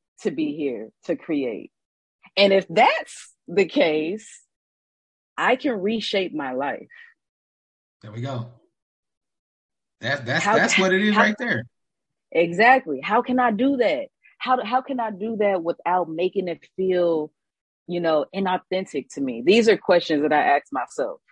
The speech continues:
Speaker 1: 'Cause, I mean, ain't
Speaker 2: Mm-hmm.
Speaker 1: nobody else asking me. I'm, I'm that person. Like, I, I have to figure it out.
Speaker 2: Mm-hmm.
Speaker 1: And it came down to, uh, the, the creative,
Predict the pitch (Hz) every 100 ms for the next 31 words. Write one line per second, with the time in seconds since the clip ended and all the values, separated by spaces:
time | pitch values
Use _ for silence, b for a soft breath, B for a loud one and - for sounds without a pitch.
0 | _ _ - 147 143 151 160 156 185 185
1 | 170 156 160 160 - 151 139 120 127 147
2 | 165 165 170 170 160 165 - 156 139 -
3 | 127 127 131 127 B B B B - 147
4 | 151 - 151 - 175 170 170 160 165 156
5 | 160 170 208 135 - _ _ _ 113 -
6 | 104 151 156 147 196 180 175 170 160 147
7 | 147 151 147 143 - 160 143 139 135 131
8 | 131 _ _ _ _ _ - 139 135 127
9 | 123 - - - _ _ - 135 151 143
10 | 143 - 156 147 156 151 151 143 143 135